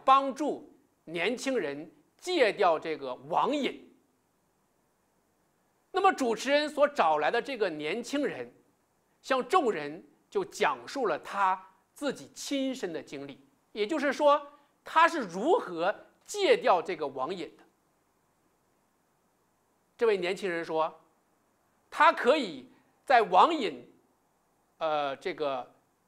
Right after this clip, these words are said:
出现的时候，他可以在网吧待上一个月甚至两个月的时间，都不回家，吃住都在网吧里面。当听到他的陈述的时候，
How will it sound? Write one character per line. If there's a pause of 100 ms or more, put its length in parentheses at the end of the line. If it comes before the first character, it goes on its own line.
(460)
出
现
的
时
候， (420)
他
可
以
在 (180)
网
吧 (580)
待
上 (380)
一
个
月 (240)
甚
至
两
个
月
的
时
间， (320)
都
不
回
家， (1040)
吃
住
都
在
网
吧
里
面。 (2000)
当
听
到
他
的
陈
述
的
时
候，